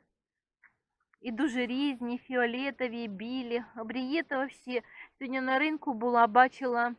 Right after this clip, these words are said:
е, обрієту. М, тепер жалкую, що не взяла такого насичено малінового кольору. Дуже гарно. Бачите, як змінився барбарис. Став такий жовтий-жовтий.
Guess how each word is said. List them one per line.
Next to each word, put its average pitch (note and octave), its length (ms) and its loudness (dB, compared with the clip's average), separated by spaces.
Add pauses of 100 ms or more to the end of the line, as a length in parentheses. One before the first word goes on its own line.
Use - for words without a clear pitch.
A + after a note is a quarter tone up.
(480)
е, A3 200 -4
обрієту. B3 840 -2 (440)
М, G#3 560 -6 (100)
тепер C4+ 300 0
жалкую, C4+ 420 2
що B3+ 160 -8
не B3 120 -4
взяла A#3 460 2 (300)
такого B3+ 380 -2
насичено B3+ 920 -2
малінового B3+ 720 2
кольору. A#3 560 2 (1160)
Дуже B3+ 340 -2
гарно. A#3 560 0 (1400)
Бачите, A3+ 400 2
як A3+ 100 2
змінився A#3+ 500 -4
барбарис. A3+ 580 -2 (840)
Став - 220 -4
такий C4 300 -8
жовтий-жовтий. C4 1000 -4